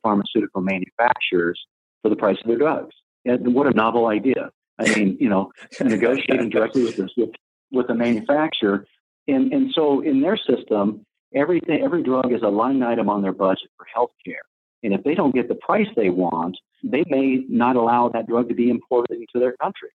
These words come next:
Speaker 1: That's the kind of, of, you know, pressure and, and, and leverage they yield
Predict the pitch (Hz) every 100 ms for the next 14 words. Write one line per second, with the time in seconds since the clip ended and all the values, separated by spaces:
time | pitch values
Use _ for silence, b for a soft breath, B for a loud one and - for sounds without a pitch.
0 | _ _ _ - 110 120 - 135 135 117
1 | 107 95 - 101 92 - _ - 120 98
2 | - - 143 - 110 107 90 120 95 92
3 | 82 92 104 127 101 87 95 95 90 98
4 | 90 92